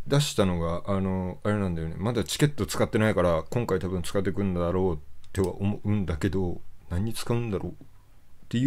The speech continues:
うのと、あとなんか、ななみんもなんかあんじゃねっていう感じ。なんで、第九話早速見ていきたいと思います。もしこの動画良かったら高評価、グッドボタン、そしてチャンネル登録、コメントよろしくお願いします。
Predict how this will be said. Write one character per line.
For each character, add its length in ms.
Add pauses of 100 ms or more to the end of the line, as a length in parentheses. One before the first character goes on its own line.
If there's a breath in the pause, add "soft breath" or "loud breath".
う 60
の 140
と、 160
あ 80
と 120
な 100
ん 100
か、 100
な 140
な 100
み 140
ん 100
も 80
な 140
ん 80
か 160
あ 80
ん 100
じ 80
ゃ 60
ね 140
っ 20 (180)
て 80
い 100
う 100
感 200
じ。 180 (600 soft breath)
な 140
ん 60
で、 280
第 200
九 140
話 120
早 140
速 240
見 120
て 80
い 40
き 60
た 80
い 60
と 80
思 180
い 80
ま 200
す。 140
も 120
し 60
こ 100
の 100
動 140
画 80
良 80
か 80
っ 20
た 100
ら 60
高 160
評 80
価、 140
グ 80
ッ 100
ド 80
ボ 100
タ 140
ン、 80
そ 140
し 80
て 80
チ 100
ャ 60
ン 20
ネ 60
ル 80
登 160
録、 140
コ 40
メ 80
ン 40
ト 120
よ 60
ろ 80
し 80
く 80
お 20
願 160
い 60
し 80
ま 80
す。 180